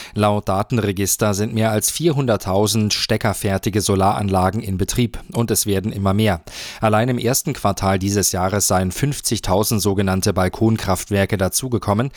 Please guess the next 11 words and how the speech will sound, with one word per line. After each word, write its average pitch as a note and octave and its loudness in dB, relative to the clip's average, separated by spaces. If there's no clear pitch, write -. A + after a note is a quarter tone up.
Die A#2 2
meisten A#2 0
Anlagen C3 2
gibt A#2 -4
es G2 0
demnach G#2+ 2
in G#2+ -2
Nordrhein-Westfalen, F#2+ 2
gefolgt F2 -4
von C3 0
Bayern. E2 -4